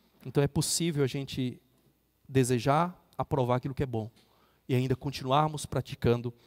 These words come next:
aquilo que é, que é mal. E eu sei que muitos religiosos, muitas pessoas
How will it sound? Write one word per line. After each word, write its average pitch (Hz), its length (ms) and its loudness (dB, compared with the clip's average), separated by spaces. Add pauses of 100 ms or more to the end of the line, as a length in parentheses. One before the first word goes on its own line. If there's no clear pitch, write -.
(220)
aquilo 120 320 -4
que - 120 -4
é, 113 240 0 (140)
que 135 80 -4
é - 20 0
mal. 123 320 -2 (540)
E 196 60 0
eu 214 60 6
sei 233 220 4
que 160 460 0 (360)
muitos 165 380 -2
religiosos, 147 1000 2 (680)
muitas 170 280 0
pessoas 156 480 4